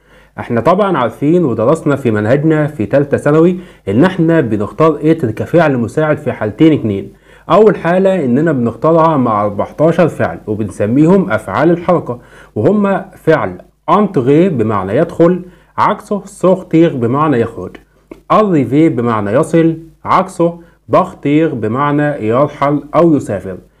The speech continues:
ألي بمعنى يذهب، فونير بمعنى يأتي، نيتخ بمعنى يولد، مورير بمعنى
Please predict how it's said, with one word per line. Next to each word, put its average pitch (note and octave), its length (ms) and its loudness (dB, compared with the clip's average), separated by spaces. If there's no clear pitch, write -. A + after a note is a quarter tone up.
ألي E3 440 0
بمعنى G#2 400 -6
يذهب، D#3+ 420 0
فونير D#3+ 580 2
بمعنى C3+ 520 -2
يأتي، - 360 -6
نيتخ E3+ 440 4
بمعنى A2 500 -4
يولد، F3 600 4
مورير F3 520 4
بمعنى D3 560 0